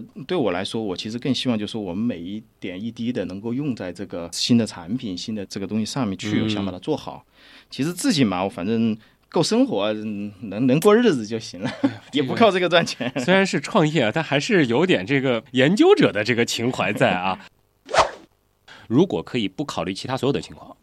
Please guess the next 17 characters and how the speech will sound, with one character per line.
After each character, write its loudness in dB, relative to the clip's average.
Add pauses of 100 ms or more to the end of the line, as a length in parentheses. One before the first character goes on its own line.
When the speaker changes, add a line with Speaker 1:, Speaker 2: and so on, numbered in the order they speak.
Speaker 2:
包 4
括 -2
收 2
入 -4
啊， -8
Speaker 1:
嗯。 -12
Speaker 2:
包 8
括 0
家 -2
庭， -16 (220)
Speaker 1:
嗯。 0
Speaker 2:
呃， -8
等 6
等， 4 (260)
如 -2
果 -4
说 0